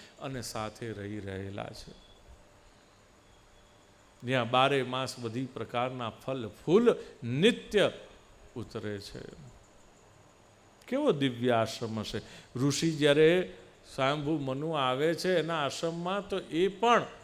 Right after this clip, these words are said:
રથમાંથી નીચે ઉતરી જાય છે ને જ્યાંથી આશ્રમની મર્યાદા હોય છે ત્યાં એ ખુલ્લા પગે પ્રવેશ કરે છે ને જેવું રાજા કરે એવું એની પ્રજા, એના સેવકો, એના સૈન્ય બધા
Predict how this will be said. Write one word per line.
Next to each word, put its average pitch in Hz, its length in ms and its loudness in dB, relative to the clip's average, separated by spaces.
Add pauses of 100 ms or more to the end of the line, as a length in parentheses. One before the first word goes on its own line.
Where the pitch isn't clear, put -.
(460)
રથમાંથી 147 640 -6
નીચે 117 360 -6
ઉતરી 131 400 -4
જાય 120 220 0
છે 117 200 -10
ને 110 100 -8
જ્યાંથી 123 440 -8
આશ્રમની 127 540 -6
મર્યાદા 123 640 -6
હોય 127 280 -2
છે 156 260 -4 (340)
ત્યાં 127 400 -4 (360)
એ 139 120 -4
ખુલ્લા 127 540 -4
પગે 120 400 -6
પ્રવેશ 110 500 -6
કરે 104 320 -6
છે 101 220 -10
ને 98 120 -8
જેવું 123 400 -4
રાજા 131 380 0
કરે 120 320 -4
એવું 113 460 -4
એની 127 300 -4 (560)
પ્રજા, 120 460 0 (280)
એના 123 240 -8
સેવકો, 131 680 -4
એના 120 240 -4
સૈન્ય 135 580 -8 (120)
બધા 110 240 -6